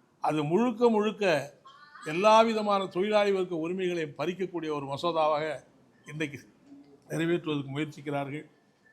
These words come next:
எனவே, தமிழ்நாட்டில் அந்த பாஜகவினுடைய, பாஜகவையும் அதோடு கூட்டணி சேர்ந்திருக்கிறதையும் வீழ்த்துகிற ஒரு மகத்தான கடமையை நாம் நிறைவேற்ற வேண்டிய தேவை இருக்கிறது.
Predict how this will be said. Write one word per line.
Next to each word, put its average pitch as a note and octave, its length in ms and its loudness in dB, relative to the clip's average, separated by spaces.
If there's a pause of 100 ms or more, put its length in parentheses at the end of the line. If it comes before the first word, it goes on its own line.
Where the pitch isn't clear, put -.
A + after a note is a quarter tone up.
(120)
எனவே, F#3 400 0
தமிழ்நாட்டில் F#3 800 -2 (520)
அந்த D#3+ 240 -2
பாஜகவினுடைய, G3 1000 4 (460)
பாஜகவையும் F3+ 880 0 (640)
அதோடு G#3+ 480 6
கூட்டணி A3+ 380 2
சேர்ந்திருக்கிறதையும் F#3+ 720 -2
வீழ்த்துகிற F#3 500 0 (680)
ஒரு D#3 160 -2
மகத்தான G3+ 640 2
கடமையை F#3 440 -2
நாம் D#3 200 -2
நிறைவேற்ற E3+ 440 -4
வேண்டிய D3 300 -6
தேவை D#3 340 -4
இருக்கிறது. C3+ 380 -8